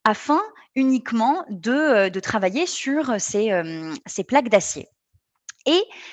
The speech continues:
en réalité, et vous comprenez ici la coïncidence, euh, de ce qui se passe à Moscou et à Bahia en France,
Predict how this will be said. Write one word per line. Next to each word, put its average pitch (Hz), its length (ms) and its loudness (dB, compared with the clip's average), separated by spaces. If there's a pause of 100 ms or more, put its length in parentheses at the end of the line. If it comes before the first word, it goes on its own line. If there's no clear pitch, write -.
(200)
en 226 80 4
réalité, 247 480 2 (160)
et - 80 -2
vous 202 120 -6
comprenez 247 360 -2
ici 262 240 0
la 226 100 4
coïncidence, 247 880 0 (380)
euh, 185 80 0
de 180 80 -4
ce - 80 -10
qui - 80 -12
se - 80 -10
passe 208 340 2
à 190 100 2
Moscou 233 540 -2 (280)
et 320 180 6 (220)
à 196 100 6
Bahia 180 280 0
en 147 80 -6
France, 311 520 -4